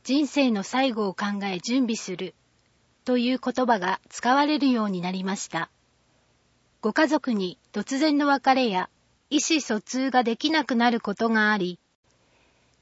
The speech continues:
父の友人に連絡したいが、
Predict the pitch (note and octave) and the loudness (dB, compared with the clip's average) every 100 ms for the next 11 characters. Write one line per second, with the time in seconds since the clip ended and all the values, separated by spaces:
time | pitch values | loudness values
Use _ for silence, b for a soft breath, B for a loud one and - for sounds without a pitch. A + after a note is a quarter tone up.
0 | _ - D#4 D4+ C#4 B3 G3+ A#3 A#3 B3 | _ -4 -2 0 0 0 0 -2 -2 -2
1 | A#3 A3 G3 B3 B3+ B3+ B3+ - B3+ A#3+ | -2 -2 0 0 0 0 -4 0 0 0
2 | F#3 F3+ | -2 -6